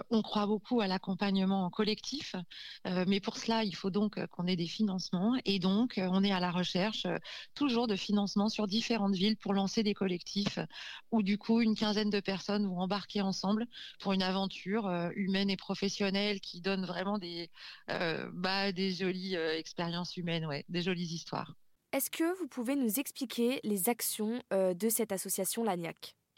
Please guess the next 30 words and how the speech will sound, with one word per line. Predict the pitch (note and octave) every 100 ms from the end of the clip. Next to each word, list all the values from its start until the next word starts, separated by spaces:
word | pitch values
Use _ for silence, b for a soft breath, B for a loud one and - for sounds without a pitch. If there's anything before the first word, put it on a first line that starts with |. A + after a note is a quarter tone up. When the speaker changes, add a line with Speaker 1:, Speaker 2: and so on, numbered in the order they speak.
| B
Speaker 1:
Ah | -
bah, | F3+
l'association, | G3 A#3 A#3+ G#3 G3 B3+ D#4+ F4
euh, | F3 -
soit | F#3 - C#4 C#4 -
elle | G#3+ G#3
a | G#3 -
un | G3+
programme | - A3+ A3 A#3 A#3
sur | A#3 F#3+
la | F#3
ville | F#3 B3
où | A3+
vous | G#3 G3+
vous | G3
trouvez, | - G#3 G#3+ A#3 A#3
euh, | E3+ D#3+ D#3+ D#3 -
un | -
programme | D#3+ G3 A3 A3
collectif | G#3 F#3+ - A3 A3
dans | F#3
lequel | E3 - G3+
elle | F#3+ E3+
peut | G#3+
vous, | G#3 F3 E3+ E3 - - D#3
vous | D#3+ E3
intégrer. | F3+ F3+ D3+ G3+ D4+
C'est-à-dire, | C4 A3+ G3+ A3
par | G3
exemple, | G3 F3+ G3+ -